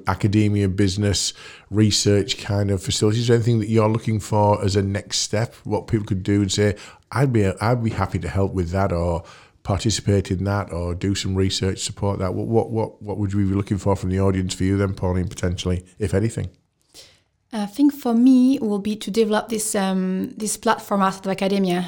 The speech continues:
Speaker 2: 'cause this platform has been really used in research and still need to be used in research to understand why we eat.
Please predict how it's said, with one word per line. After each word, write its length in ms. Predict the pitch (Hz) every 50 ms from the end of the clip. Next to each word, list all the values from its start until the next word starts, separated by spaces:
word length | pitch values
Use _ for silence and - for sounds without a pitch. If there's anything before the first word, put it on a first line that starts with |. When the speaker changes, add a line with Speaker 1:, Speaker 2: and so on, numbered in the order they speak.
| - -
Speaker 2:
'cause 180 | - 202 190
this 140 | 202 247 240
platform 420 | - - 214 - - - 208 196 190
has 140 | 185 185
been 240 | 190 196 190 190 190 185 196 208
really 200 | 240 240 226 220
used 400 | 196 202 202 202 202 190 196 -
in 140 | - 220 208
research 500 | 196 196 196 - - 196 202 226 240 - -
and 160 | - 190 185 -
still 180 | - - 220
need 160 | 214 202 196 -
to 80 | 190
be 100 | 180 190
used 180 | 180 196 208 202
in 100 | 220 214
research 460 | 214 220 214 - - 233 247 - -
to 100 | - - 202
understand 360 | 196 185 - 190 190 196 190
why 220 | 190 190 190 196
we 80 | 196 202 202
eat. 280 | 240 240 277 285 - -